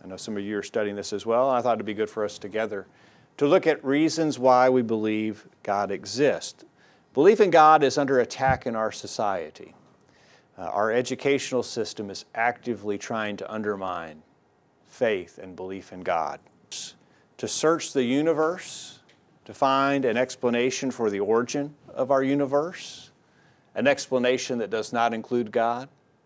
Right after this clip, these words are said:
That's motivating a lot of the space exploration and why we want to go here and there.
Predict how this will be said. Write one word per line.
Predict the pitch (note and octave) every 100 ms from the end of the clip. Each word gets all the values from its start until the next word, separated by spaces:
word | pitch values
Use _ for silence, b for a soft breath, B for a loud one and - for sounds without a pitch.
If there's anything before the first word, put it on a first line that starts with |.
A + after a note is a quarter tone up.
| _ _ _
That's | - - - - _ _
motivating | B2 C3 B2 B2 B2
a | A2
lot | A2 A#2+ C3
of | A#2 A2
the | A2+ - b b
space | - - - D3 C#3 D3+
exploration | C3+ - C#3 C3 C3 C3+ - D3 C3+
and | F2 b b b _
why | G#2 A#2+
we | B2
want | B2 B2+
to | A#2+
go | B2
here | A2+ B2+ B2+
and | A2+
there. | A#2 C3